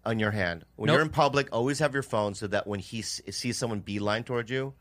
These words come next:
Speaker 1: you're talking to, and it's gotta be something crazy.
Speaker 2: "What do you mean Dad's dead?"
Speaker 1: <laughs> Yes,
Speaker 2: "I'm
Speaker 1: something
Speaker 2: coming
Speaker 1: like
Speaker 2: home now."
Speaker 1: Yeah, that, like, one of those.
Speaker 2: Yeah, you have to have some kind of
Speaker 1: So
Speaker 2: emergency.
Speaker 1: ba-, back to Han, though, at two in the morning when he does.
Speaker 2: Yeah.
Speaker 1: I have people that back him.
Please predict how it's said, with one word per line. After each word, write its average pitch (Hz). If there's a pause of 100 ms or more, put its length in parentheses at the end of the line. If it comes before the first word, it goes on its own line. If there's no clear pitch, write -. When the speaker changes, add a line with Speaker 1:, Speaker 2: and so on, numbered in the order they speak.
(800)
Speaker 1:
you're 101
talking 95
to, 87 (440)
and 127
it's -
gotta 120
be 104
something 98
crazy. 76 (560)
Speaker 2:
"What 254
do 262
you 285
mean 330
Dad's 196
dead?" 165 (100)
Speaker 1:
<laughs> - (920)
Yes, -
Speaker 2:
"I'm 269
Speaker 1:
something -
Speaker 2:
coming 370
Speaker 1:
like 339
Speaker 2:
home 320
now." 269
Speaker 1:
Yeah, 147
that, 117
like, 117
one 113
of 107
those. 90
Speaker 2:
Yeah, 160
you 135
have 143
to 143
have 131
some 143
kind 139
of 131
Speaker 1:
So -
Speaker 2:
emergency. 139
Speaker 1:
ba-, -
back 214
to 180
Han, 160
though, 135
at 113
two 151
in 139
the 127
morning 123
when 104
he 98
does. 92
Speaker 2:
Yeah. 143
Speaker 1:
I 120
have 120
people 117
that 101
back 95
him. 92